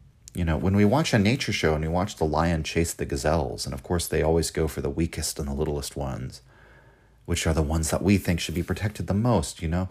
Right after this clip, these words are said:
Protect the most adorable and the weakest things. That's part of our modern morality. And so people find themselves a lot of the time rooting for the gazelles. But the lioness, you know, you know, she's usually trying to feed herself and her cubs. She's got her own cute little weak,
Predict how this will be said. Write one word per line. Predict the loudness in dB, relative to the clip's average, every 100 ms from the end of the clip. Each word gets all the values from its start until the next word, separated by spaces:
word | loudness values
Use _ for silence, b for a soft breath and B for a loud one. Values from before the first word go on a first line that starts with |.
| B B
Protect | -4 -2 -4 0
the |
most | 2 2 -2
adorable | 2 4 6 4
and | 4
the |
weakest | 4 2 0 -4
things. | -4 -4 -4 -8
That's | -10
part | -4 0 2
of |
our | 2 0 -2
modern | -4 -4 -4 -4
morality. | -2 -2 -4 -8 -18 -20 b b b b b b b -6
And |
so | -2 0
people | 0 0
find | 2 2 2
themselves | 0 0 -2 -2
a | 0
lot | 0
of | 0
the | 0
time | -2 2
rooting | 4 4 2
for | 2
the | 2
gazelles. | 2 0 0 0 -4 -10 -20 b b b b b b b b _ _ 0
But | 4
the | 4
lioness, | 4 2 2 2 0 -2
you | 0
know, | 0
you | 0
know, | -2 -2
she's | -4
usually | -4 -2 0 0
trying | 2 0
to | 0
feed | 2 2 0 -6 -10
herself | -4 -4 0 2 2
and | 0
her | -6
cubs. | -4 0 0 0 -4 -8 -16 b b b
She's | -8 0
got | 2 4
her | 4
own | 2 0
cute | -2 -2 0
little | 0 0
weak, | -2 -4